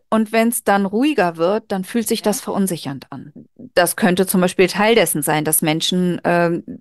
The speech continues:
Meditation als Bedrohung erleben, ja, oder eben, äh, wenn's zu still wird, aber auch wenn jemand freundlich ist, ja, dass dann, äh,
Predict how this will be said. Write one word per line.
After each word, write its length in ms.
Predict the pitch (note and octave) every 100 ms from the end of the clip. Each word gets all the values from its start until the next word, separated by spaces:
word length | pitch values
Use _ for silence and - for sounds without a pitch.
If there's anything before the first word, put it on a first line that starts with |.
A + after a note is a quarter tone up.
| _ _ -
Meditation 800 | F3+ F3+ F#3 F#3 F#3 B3 C#4+ G3+
als 180 | D3+ -
Bedrohung 520 | E3+ - G#3+ A3+ D#3+
erleben, 560 | A#2 C3+ - - - - -
ja, 220 | E3+ B3 - - - _
oder 440 | G3 G#3 G3 F3+ -
eben, 420 | F3+ E3 E3 D#3 - _
äh, 380 | F3+ E3+ E3 D#3 - G2+ _
wenn's 480 | - - F3+ F3 -
zu 140 | - E3+
still 340 | - E3 F3
wird, 160 | A3 -
aber 180 | F#3+
auch 160 | - -
wenn 140 | F#3+ F#3
jemand 440 | F3+ F3 F#3 - - -
freundlich 640 | - A3+ B3 B3 E3+ -
ist, 460 | - - - - - _ _ _ _ -
ja, 240 | F3+ C#4 - _ _ _ _ _ _ - -
dass 360 | F#3+ F#3+ -
dann, 440 | - F3 F#3 A3 A#3+ - - - _ _ -
äh, 400 | G3+ G3+ G3+